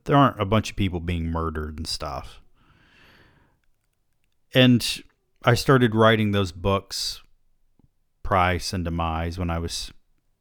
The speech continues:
still a teenager. And in the reviews for Demise in particular, people talk about the violence.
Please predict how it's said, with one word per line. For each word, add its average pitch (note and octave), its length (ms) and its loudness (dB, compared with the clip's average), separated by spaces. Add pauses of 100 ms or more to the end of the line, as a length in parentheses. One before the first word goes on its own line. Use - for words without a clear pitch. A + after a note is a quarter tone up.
(280)
still B2 260 0
a A2 60 0
teenager. D#2+ 640 -2 (560)
And B2 140 6
in C3+ 120 8
the B2+ 80 6
reviews C#3 520 4
for G#2 600 2
Demise F#2 640 2
in E2+ 80 -4
particular, E2+ 560 -8
people F#2+ 360 -4
talk E2 300 -2
about D#2+ 220 -4
the F2+ 80 -4
violence. F#2 680 0